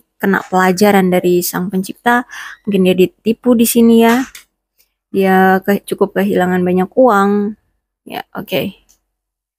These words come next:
Ya, mungkin, eh, setelah dia sadar, setelah dia meminta maaf, ya,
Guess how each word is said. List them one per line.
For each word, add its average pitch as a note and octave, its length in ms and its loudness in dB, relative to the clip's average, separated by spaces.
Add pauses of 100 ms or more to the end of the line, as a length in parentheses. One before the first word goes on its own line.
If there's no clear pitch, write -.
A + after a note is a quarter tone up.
(360)
Ya, F3 480 0
mungkin, F3+ 800 -2
eh, - 320 -4
setelah A#3 480 0
dia F#3+ 460 2
sadar, F#3 480 -2 (580)
setelah G3+ 400 0
dia F#3 320 2
meminta F#3 400 -2
maaf, F3+ 680 -2
ya, - 180 -8